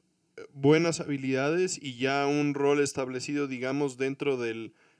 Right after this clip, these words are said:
del esquema de Bruce Arians. Y un jugador como, como Brown, con esa personalidad y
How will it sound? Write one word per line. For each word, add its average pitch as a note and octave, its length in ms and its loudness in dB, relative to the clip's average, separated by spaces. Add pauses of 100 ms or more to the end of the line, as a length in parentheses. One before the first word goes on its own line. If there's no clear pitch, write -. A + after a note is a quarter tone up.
(140)
del A#2 360 -4
esquema C3 680 -4
de A2 800 -4 (100)
Bruce B2+ 420 -2
Arians. D3 520 4 (460)
Y C3 320 2
un D3 180 2
jugador E3 600 2
como, C3+ 600 0
como B2+ 300 -6
Brown, D3+ 480 0 (640)
con C3 160 0
esa D3 200 -2
personalidad C3 960 -2 (140)
y A#2 680 -6